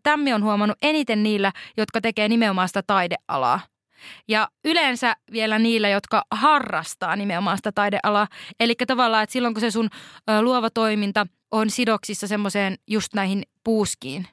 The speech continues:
niin ei ehkä osaa olla yhtä spontaani tai impulsiivinen kuin mitä muuten on.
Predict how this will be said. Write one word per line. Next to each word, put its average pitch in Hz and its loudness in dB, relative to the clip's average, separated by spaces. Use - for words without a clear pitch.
niin 226 2
ei 233 2
ehkä 220 -2
osaa 240 2
olla 269 2
yhtä - -10
spontaani 196 -4
tai 208 2
impulsiivinen 190 -2
kuin 220 0
mitä 208 0
muuten 208 0
on. 208 0